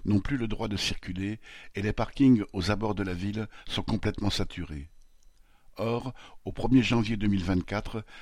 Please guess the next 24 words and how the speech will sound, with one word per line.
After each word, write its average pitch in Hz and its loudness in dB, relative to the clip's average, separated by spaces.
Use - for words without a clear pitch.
l'interdiction 113 0
devait 101 0
concerner 101 2
aussi 117 -4
les 104 0
véhicules 95 -4
diesel 95 -2
produits 101 -2
avant 113 2
deux 107 0
mille 98 2
onze 107 0
et 101 -2
ceux - 0
à 98 -2
essence 101 -2
produits 98 -2
avant 87 -2
deux 98 0
mille 95 -2
six. - -8
Lundi 104 2
dix 104 -2
juillet, 104 0